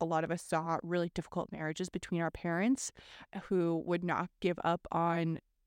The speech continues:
the thought of marriage just because of the word marriage, and who probably should have gotten divorced, like, a really long time ago.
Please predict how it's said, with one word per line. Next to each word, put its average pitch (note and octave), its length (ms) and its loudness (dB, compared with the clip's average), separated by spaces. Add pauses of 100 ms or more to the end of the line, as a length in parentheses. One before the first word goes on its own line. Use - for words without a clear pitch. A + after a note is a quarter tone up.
(140)
the F#3 80 2
thought E3 340 2
of - 100 0
marriage F#3+ 460 2
just - 220 -2
because F3 260 0
of E3 80 0
the E3 100 2
word D#3+ 260 2
marriage, A3+ 540 2 (380)
and E3+ 380 2
who F3 100 -6
probably F3 260 0
should F3 160 -4
have E3+ 60 -4
gotten E3+ 220 2
divorced, E3 360 0
like, F3 100 0
a E3 40 -2
really E3 240 2
long E3+ 180 2
time E3 220 -2
ago. A3+ 320 0